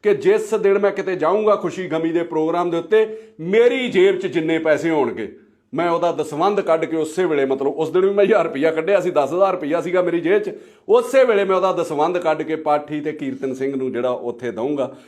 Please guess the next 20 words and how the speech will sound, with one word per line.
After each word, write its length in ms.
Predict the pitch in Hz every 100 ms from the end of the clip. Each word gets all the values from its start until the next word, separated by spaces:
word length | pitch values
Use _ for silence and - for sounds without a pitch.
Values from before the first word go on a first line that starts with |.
| _
ਸੋ 340 | - 220 220 -
ਇਹਨਾਂ 260 | 190 226 202
ਲੋਕਾਂ 320 | 160 - 156
ਦਾ 120 | 175
ਤੁਹਾਡਾ 320 | - 165 135
ਕੁਛ 240 | 147 208 240
ਨਹੀਂ 160 | 262
ਜਾਣਾ 240 | 226 180 175
ਜੇ 120 | 175
ਤੁਸੀਂ 260 | 175 156
ਦਸ 240 | 156 143 170
ਹਜ਼ਾਰ 220 | 185 156
'ਚੋਂ 160 | 120 143
ਇਹਨਾਂ 140 | 160
ਨੂੰ 100 | 170
ਹਜ਼ਾਰ 220 | 175 160
ਰੁਪਈਆ 320 | 120 127 170
ਵੀ 80 | 202
ਦਿੰਦੇ 300 | 185 160 180
ਹੋ। 240 | 202 214